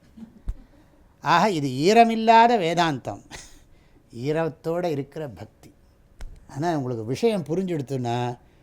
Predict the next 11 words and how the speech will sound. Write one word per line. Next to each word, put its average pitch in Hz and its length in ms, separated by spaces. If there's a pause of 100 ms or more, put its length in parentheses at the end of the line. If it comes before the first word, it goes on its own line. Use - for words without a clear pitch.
(280)
அழகா 147 300
ட்ரெஸ்ஸை 135 460 (100)
சேஞ்ச் 156 260
பண்ற 135 320
மாதிரி 156 420 (680)
வந்து 208 320
விவகாரத்துல 156 760
பண்ற 139 340
போது 185 160
அழகா 139 360
பண்ணிப்போம். 120 560